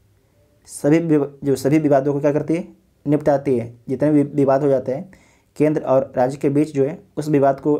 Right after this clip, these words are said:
निपटारा कौन करता है? तो सर्वोच्च न्यायालय सुप्रीम कोर्ट करता है।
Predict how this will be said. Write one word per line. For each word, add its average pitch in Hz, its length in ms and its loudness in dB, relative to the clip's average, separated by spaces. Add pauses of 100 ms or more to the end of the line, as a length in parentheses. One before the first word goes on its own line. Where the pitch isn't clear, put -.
(100)
निपटारा 135 260 0
कौन 156 180 -4
करता 143 240 -2
है? 180 160 -6 (200)
तो 135 200 0 (360)
सर्वोच्च 151 340 0
न्यायालय 143 220 2
सुप्रीम 147 360 0
कोर्ट 143 200 0 (200)
करता 139 240 0
है। 117 240 -8